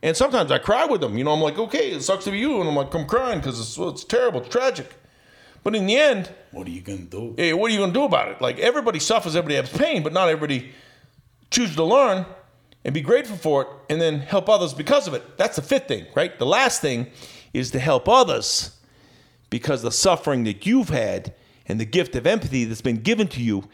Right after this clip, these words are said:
Speaker 1: in your suffering. That's the great gift. Because if you can do that, you get healed from all the pain that you have. Let me say that again. If you can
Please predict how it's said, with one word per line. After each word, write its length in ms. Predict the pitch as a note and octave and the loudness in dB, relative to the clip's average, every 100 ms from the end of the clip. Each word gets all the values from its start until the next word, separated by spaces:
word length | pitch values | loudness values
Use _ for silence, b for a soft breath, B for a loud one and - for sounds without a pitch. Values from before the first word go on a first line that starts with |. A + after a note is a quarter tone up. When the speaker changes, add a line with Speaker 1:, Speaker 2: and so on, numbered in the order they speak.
| B | B
Speaker 1:
in 140 | - B2 | -6 -2
your 120 | A2 | -2
suffering. 580 | - - F3+ - F#2 - - _ _ _ b b b b b - | 0 2 2 0 -6 -8 -16 _ _ _ b b b b b -2
That's 260 | D#3 F3+ | 0 0
the 100 | - | -2
great 320 | C#3+ D#3+ B2 F3+ | -2 -2 -2 0
gift. 400 | F#3 - - - _ B B B B B | 0 0 -12 -20 _ B B B B B
Because 260 | G#2+ C3 A#2 | -6 -4 -4
if 140 | G#2 | -2
you 100 | D3+ | -2
can 180 | A3+ G3+ | 0 2
do 260 | E3 E4 D4 | 6 8 6
that, 380 | A3 - - - _ _ _ _ _ _ _ - _ _ _ _ _ _ _ _ _ _ _ _ _ | 2 -4 -12 -14 _ _ _ _ _ _ _ -20 _ _ _ _ _ _ _ _ _ _ _ _ _
you 180 | C3 F3 | -4 -4
get 160 | A2+ | -4
healed 500 | F#2 C#3+ G2+ D#2+ - - _ _ | -4 -4 -4 -8 -16 -20 _ _
from 180 | - A2+ | -4 -2
all 80 | A2+ | -2
the 80 | |
pain 280 | A2 F#3 C#3+ | -2 -4 -2
that 160 | A2 A2+ | -4 -4
you 120 | B3 | -4
have. 360 | G#2 - - - _ _ b b b b b b b b b b | -4 -8 -20 -20 _ _ b b b b b b b b b b
Let 80 | - | -6
me 80 | F#3 | -4
say 220 | - F#3+ | -2 0
that 100 | D#3 | 0
again. 280 | C#3 B2 F2 - - _ _ _ _ _ b b b b b b b b b | 0 -4 -4 -12 -20 _ _ _ _ _ b b b b b b b b b
If 100 | - | -8
you 80 | |
can 260 | - G3 A#2+ | -4 -4 -6